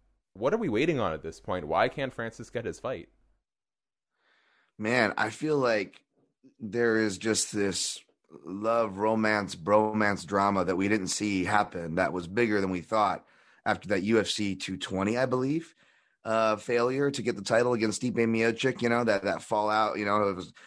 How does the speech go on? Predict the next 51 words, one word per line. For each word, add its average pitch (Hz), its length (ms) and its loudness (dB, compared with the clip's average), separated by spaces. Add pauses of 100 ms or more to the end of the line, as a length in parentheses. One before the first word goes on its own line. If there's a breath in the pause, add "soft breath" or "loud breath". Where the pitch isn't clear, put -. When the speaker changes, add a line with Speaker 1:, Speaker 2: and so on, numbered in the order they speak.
(200 loud breath)
Speaker 2:
Ngannou 113 420 2
was 113 180 0
his 101 120 -4
guy. 107 300 0
That 110 180 0
was 113 140 0
his 110 180 -2
Tyson. 110 560 2
You 110 140 0
saw 113 240 2
the 101 80 -4
promos. 98 640 2
You 113 80 -2
saw 113 180 2
the 104 80 0
production 98 480 -4
they 98 80 2
were 95 80 4
putting 95 300 0
into 95 240 -2
him, 95 160 0
you 98 80 -2
know, 92 100 -4
speaking 98 380 -6
of 85 100 -8
Tyson, 104 420 2
right? 101 320 0 (420 soft breath)
Uh, 90 160 0
we 127 180 0
know 139 180 0
those 113 280 0
are 107 60 -2
kinda 110 240 0
Dana's 107 340 0
profiles, 90 600 0
first 123 320 -2
round 120 300 2
finishers, 120 480 -2
big 101 240 2
heavyweights, 117 600 2 (340 soft breath)
a 143 80 4
promoter's 127 580 0
dream, 87 360 -4
not 104 180 2
just 110 300 -2
a, 90 160 4
a 101 40 0
Dana 107 300 0
White 98 260 0
dream, 85 360 -10
right? 110 240 2